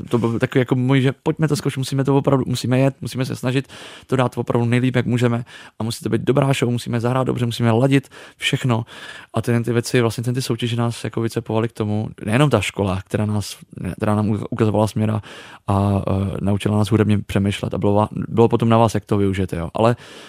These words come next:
tyhle ty soutěže byly opravdu už, tam už se máme chleba,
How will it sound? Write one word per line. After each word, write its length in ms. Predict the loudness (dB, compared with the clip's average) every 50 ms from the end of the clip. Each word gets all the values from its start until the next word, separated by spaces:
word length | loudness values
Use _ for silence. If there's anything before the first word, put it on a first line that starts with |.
| -20 -12
tyhle 180 | -4 -2 -2 -2
ty 180 | 0 -2 -2 -2
soutěže 360 | -2 -4 -2 -2 -2 -2 -2
byly 160 | 0 0 0
opravdu 380 | 0 0 0 0 0 0 0 -2
už, 160 | -4 -6 -8 -12 _ _ _ _ _ _
tam 180 | -2 -2 -2
už 80 | 0 -2
se 80 | -2
máme 200 | -2 0 -2 -2
chleba, 420 | -2 -2 -2 0 0 0 -2 -2